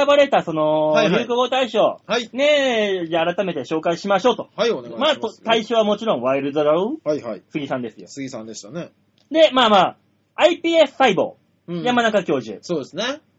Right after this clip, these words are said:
Speaker 1: あとね、えー、橋本徹さんが取った維新。
Speaker 2: あー、やっぱそうでしょう。
Speaker 1: これもね、入ってます。
Speaker 2: いっぱい人言ってたもん。
Speaker 1: さあ、こっからが問題です。
Speaker 2: はあ。
Speaker 1: 他にどんな言葉が入っているでしょうか？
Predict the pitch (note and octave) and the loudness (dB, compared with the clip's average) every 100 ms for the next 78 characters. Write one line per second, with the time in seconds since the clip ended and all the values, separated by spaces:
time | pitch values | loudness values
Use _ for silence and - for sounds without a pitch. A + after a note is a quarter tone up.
0 | _ F#3 F3 D#3 C3 - _ _ _ _ | _ 0 2 0 -2 -6 _ _ _ _
1 | _ F3 F3 E3+ F#3 F#3 E4 E4+ E4 D#4 | _ 2 2 4 2 2 2 2 4 2
2 | D4 B3 A#3+ A#3 A3+ G3+ F#3+ F#3 F#3 F3 | 4 4 4 2 0 4 6 4 2 -4
3 | - A#2+ - D4+ D#4 A#3 - - - C#3 | -4 -4 0 0 2 -2 -4 -12 -14 -6
4 | D3+ D#3 C#3+ D3 C#3+ A3+ A3 E3 B2+ G2+ | -2 -2 -2 -6 -4 0 0 -2 -4 -6
5 | _ - C#4+ C4 A#3 G3+ G3 - G#2 - | _ 0 4 4 4 4 2 0 -10 -16
6 | _ - D3+ - G3+ G3 - A3 G3 B3 | _ -14 -12 -4 -2 -2 -2 -4 -4 -4
7 | C#4 A3 D3 - _ _ _ _ _ _ | -2 -2 -8 -14 _ _ _ _ _ _
8 | G3 A#3 G#3 G#3+ D4 F#3 C#3+ A#2 G#2 G2+ | 4 6 2 4 4 4 0 -6 -8 -14
9 | _ - E3 G#2+ - _ _ _ _ _ | _ -8 -6 -6 -10 _ _ _ _ _
10 | - C4 E4+ F4 E4+ G#3+ _ E4 F#4 G4 | 0 6 8 8 2 -2 _ 4 4 6
11 | F4+ E4+ C#4+ C#4 C4 A#3 G#3+ - G#3+ G#3+ | 4 4 2 4 6 4 4 2 2 2
12 | - F3 D#3+ D3 B2 A#2 G2 F2+ B3 B3+ | -2 -2 -2 -2 -4 -8 -8 4 6 6